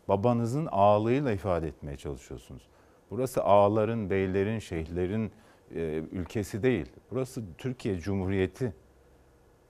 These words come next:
Burada herkes eşittir. Her yurttaş anayasaya göre eşittir.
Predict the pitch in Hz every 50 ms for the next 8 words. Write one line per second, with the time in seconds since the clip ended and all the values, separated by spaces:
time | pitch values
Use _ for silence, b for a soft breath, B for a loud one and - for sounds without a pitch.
0 | _ _ _ - 107 110 110 101 113 110 117 131 135 127 - - 123 107 - 80
1 | 98 90 95 117 - - - 101 85 90 110 120 120 117 101 104 98 - - -
2 | 95 92 - 104 104 107 98 101 95 - 107 101 92 85 90 92 95 95 95 101
3 | - - 127 - - - 143